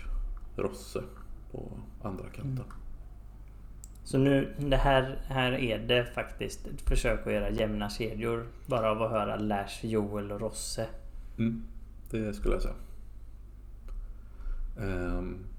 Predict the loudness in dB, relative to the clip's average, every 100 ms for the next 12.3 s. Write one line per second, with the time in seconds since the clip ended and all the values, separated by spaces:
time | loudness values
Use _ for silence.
0 | -6 4 6 8 8 6 4 2 2 2
1 | -2 -2 0 0 -2 -2 -2 0 -4 -4
2 | -4 -4 -2 -2 -2 -4 -4 -4 -2 -2
3 | -4 -4 -4 0 0 0 -2 -4 -4 -6
4 | -6 2 4 4 0 -6 -4 -2 0 -2
5 | -2 -10 -12 -4 -2 0 0 2 2 2
6 | 0 0 0 0 -2 -2 -2 0 0 0
7 | 0 -2 -4 0 2 2 0 -4 -4 -6
8 | -2 -2 -2 -4 -6 -4 -4 -4 -8 -12
9 | -14 -10 -2 4 4 4 -4 -4 0 0
10 | 0 2 4 6 6 6 8 6 6 6
11 | 6 6 4 2 -2 -4 4 4 4 0
12 | 0 2 2